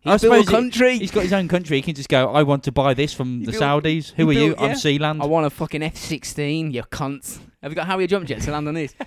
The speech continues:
Speaker 2: <laughs> Harrier jump jet. Can I have four Har-, Harrier
Speaker 1: <laughs>
Speaker 2: jump jets?
Speaker 1: And you need a passport to enter. You can't just turn up.
Speaker 2: Okay.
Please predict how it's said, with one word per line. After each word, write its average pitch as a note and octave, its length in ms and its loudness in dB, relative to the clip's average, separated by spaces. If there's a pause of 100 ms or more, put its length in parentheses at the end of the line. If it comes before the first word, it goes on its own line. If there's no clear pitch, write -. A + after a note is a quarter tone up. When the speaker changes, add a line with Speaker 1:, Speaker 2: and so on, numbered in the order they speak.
(140)
Speaker 2:
<laughs> - 220 -20
Harrier F#3 400 4
jump D#3+ 260 0
jet. - 300 -6
Can D#3+ 100 -4
I E3 40 2
have D#3+ 100 -2
four D3+ 240 2
Har-, C#3+ 240 2
Harrier C#3 440 2
Speaker 1:
<laughs> - 60 0
Speaker 2:
jump D3+ 220 4
jets? - 460 -10
Speaker 1:
And D3+ 120 -4
you E3+ 60 0
need F3+ 140 -2
a - 20 -6
passport - 560 -4
to E3+ 100 -6
enter. A2+ 220 -8
You B2+ 80 -6
can't E3 200 -6
just C#3+ 120 -14
turn C#3 220 -4
up. - 260 -10
Speaker 2:
Okay. D#3+ 300 -8